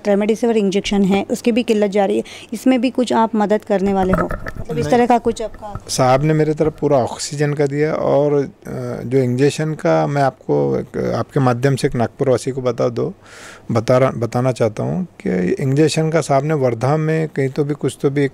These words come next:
Speaker 2: प्लान किया है, तो वो शायद दो तीन दिन में सारी दिक्कतें ऑक्सीजन की भी ख़त्म हो जाएंगी नागपुर में और इंजेक्शन की भी ख़त्म हो जाएगी।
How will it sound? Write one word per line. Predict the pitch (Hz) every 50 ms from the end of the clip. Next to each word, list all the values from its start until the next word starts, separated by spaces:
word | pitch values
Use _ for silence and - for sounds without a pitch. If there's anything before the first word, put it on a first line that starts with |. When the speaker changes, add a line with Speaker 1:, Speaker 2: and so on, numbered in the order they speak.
| - -
Speaker 2:
प्लान | 131 123 127 127 127 123
किया | 113 - 120 113 110
है, | 104 107
तो | 113 _ - 139
वो | 135 143 143
शायद | 123 - 139 127 127 139 139
दो | 135 135 123 120 123 123
तीन | - - 139 139
दिन | 139 139 139
में | 139 143 143 147 143
सारी | 123 - 127 127 135 143
दिक्कतें | 131 127 120 - - 131 131 135 127
ऑक्सीजन | 113 - - - 135 131 139 135
की | 135 143
भी | 143 147
ख़त्म | 135 - 131 - 147
हो | 139 135
जाएंगी | 131 135 139 139 143
नागपुर | 139 135 131 - - - 147
में | 151 160 175 202 202 - - - - - - - - -
और | 139 147
इंजेक्शन | 151 147 139 135 135 - - 139 131
की | 127 131
भी | 120 117
ख़त्म | 104 104 101 - 107
हो | 98 95
जाएगी। | 95 95 95 98 95 98